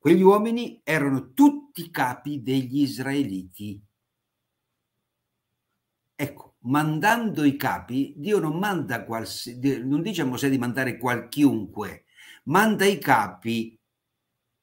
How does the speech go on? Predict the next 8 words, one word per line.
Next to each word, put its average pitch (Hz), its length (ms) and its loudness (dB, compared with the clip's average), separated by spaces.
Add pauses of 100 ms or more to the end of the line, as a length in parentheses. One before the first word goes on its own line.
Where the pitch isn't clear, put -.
(280)
perché 143 300 0
vuol 214 240 4
vedere 147 640 4
qual 175 240 2
è 220 300 2
la 123 180 0
loro 165 500 6
capacità 156 1120 -2